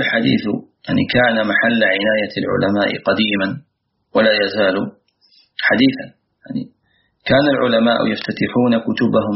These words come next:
ومصنفاتهم به، يعني، كما فعل الإمام البخاري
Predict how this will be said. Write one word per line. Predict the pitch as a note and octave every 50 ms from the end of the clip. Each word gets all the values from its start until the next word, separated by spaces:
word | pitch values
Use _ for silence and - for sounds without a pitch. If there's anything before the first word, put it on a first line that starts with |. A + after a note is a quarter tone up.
| G#2
ومصنفاتهم | G#2 G2+ G2+ - G#2+ G2+ G2+ G2+ G2 - - A2 A2 A2 - A2 G#2+ A2 G#2+ G#2+
به، | A2+ A#2 A2+ G2 - - _ _ _ _ _ _ _ -
يعني، | - - - -
كما | - G2+ G#2 G#2 - -
فعل | G#2+ F#2+ G2 G2+
الإمام | F#2+ - G2+ G2+ G#2 G#2 G#2 G2+
البخاري | F#2+ F2+ G2 - - - G2+ G2 G#2 G#2